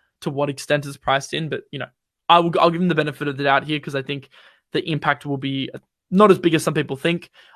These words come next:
Uh, and the Bitcoin E T F is, like, a positive thing. I think the only thing Hal's missing here is, is the macro picture.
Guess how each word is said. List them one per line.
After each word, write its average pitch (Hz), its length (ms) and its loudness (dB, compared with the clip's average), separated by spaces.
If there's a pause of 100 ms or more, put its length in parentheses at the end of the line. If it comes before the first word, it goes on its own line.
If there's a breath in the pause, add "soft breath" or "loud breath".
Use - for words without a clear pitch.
(100)
Uh, 147 240 8
and 165 140 4
the 165 40 2
Bitcoin 202 380 2
E 180 120 2
T 180 120 2
F 180 160 4
is, 202 240 2
like, 170 140 2
a 156 40 -6
positive 147 380 -4
thing. 123 220 -8 (300 loud breath)
I 165 60 4
think 208 120 0
the 226 100 6
only 220 160 4
thing 202 160 -2
Hal's 170 320 4
missing 165 300 -4
here 147 320 -4
is, 147 420 -6
is 147 220 -8
the 147 100 -4
macro 143 320 2
picture. 208 440 0